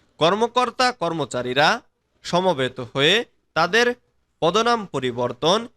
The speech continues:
পেশাগত ও বেতন বৈষম্য দূরীকরণ, বেতন কমিশন গঠনসহ দীর্ঘদিনের ক্ষোভ ও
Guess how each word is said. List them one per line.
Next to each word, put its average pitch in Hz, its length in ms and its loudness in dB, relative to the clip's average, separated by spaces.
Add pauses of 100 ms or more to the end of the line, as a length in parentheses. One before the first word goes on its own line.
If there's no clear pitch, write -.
(120)
পেশাগত 226 520 0 (180)
ও 139 140 -2 (360)
বেতন 180 380 -2
বৈষম্য 226 460 -2 (160)
দূরীকরণ, 131 540 0 (320)
বেতন 175 340 0 (120)
কমিশন 226 460 0 (420)
গঠনসহ 131 600 -6 (720)
দীর্ঘদিনের 233 640 0 (120)
ক্ষোভ 208 180 -2 (140)
ও 143 100 0